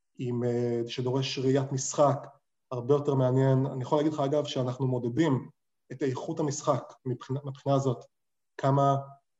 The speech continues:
אה, נקודות הוב-, אה, הושגו, כמה שינויי יתרון היו במשחק, כמה טעויות שיפוט, כמה...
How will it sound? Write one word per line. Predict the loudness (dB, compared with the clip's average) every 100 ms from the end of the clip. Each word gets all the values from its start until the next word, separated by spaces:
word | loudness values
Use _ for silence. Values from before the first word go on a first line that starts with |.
| _ -4
אה, | -2 -2 -2 -6 -12 _ -2
נקודות | -2 0 0 4 4
הוב-, | 2 0 -4 -4
אה, | -2 0 0 0 -2
הושגו, | -2 -4 2 4 6 2 -4 -20 -6
כמה | 0 0
שינויי | 2 2 4 6 4
יתרון | 2 2 4 4 4
היו | 2
במשחק, | 2 0 0 0 0 -6 -20 _ _ -4
כמה | 0 0
טעויות | 2 4 4 0
שיפוט, | -2 -2 0 0 0
כמה... | 0 2 2